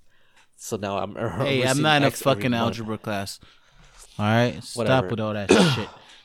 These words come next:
Speaker 1: But, um, but yeah, it's just, I, I figure out a, a way, but now I just need to get, like, confirmations from, like, um, like, higher ups and, like, agencies and see
Speaker 2: Mm-hmm.
Speaker 1: if that's, like, possible.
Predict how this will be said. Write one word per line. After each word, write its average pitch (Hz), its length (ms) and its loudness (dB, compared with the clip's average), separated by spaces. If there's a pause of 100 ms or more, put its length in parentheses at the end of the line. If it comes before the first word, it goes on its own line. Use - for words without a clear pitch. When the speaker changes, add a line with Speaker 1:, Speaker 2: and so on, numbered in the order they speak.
(160)
Speaker 1:
But, 123 140 2
um, 98 400 -2 (1700)
but 143 120 2
yeah, 147 140 6
it's 127 80 4
just, 120 120 0
I, 117 180 2
I 107 120 0
figure 127 280 2
out 110 240 2 (760)
a, 98 320 -2
a 113 220 2
way, 101 260 2
but 104 160 0
now 113 100 4
I 113 60 2
just 107 100 -4
need 110 100 -6
to 202 80 -4
get, - 200 -4
like, 92 140 -4
confirmations 92 720 -8
from, 90 140 -10
like, 87 220 -10
um, - 340 -12 (380)
like, - 140 -6
higher 87 340 -6
ups - 340 -8
and, 85 160 -10
like, - 220 -12
agencies 90 500 -10
and 127 100 -6
see 110 120 -4
Speaker 2:
Mm-hmm. 107 80 -6
Speaker 1:
if 117 80 -8
that's, 90 240 -10
like, 87 160 -8
possible. 92 540 -6